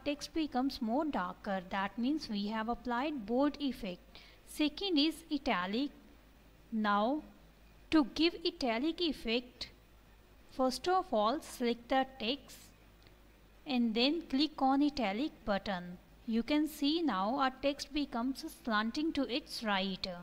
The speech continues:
Similarly, to apply the underline effect, we will select our main heading, games,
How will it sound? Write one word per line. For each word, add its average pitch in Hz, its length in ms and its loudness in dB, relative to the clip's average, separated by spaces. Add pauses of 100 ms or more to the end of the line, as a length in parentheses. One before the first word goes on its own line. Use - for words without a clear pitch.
(1500)
Similarly, 262 760 4
to 320 180 0
apply 240 420 0
the 294 220 0
underline 285 500 2
effect, 254 640 -2 (460)
we 269 180 6
will 359 380 2
select - 480 0
our 294 180 2
main 247 300 2
heading, 220 540 -2 (920)
games, 202 640 -2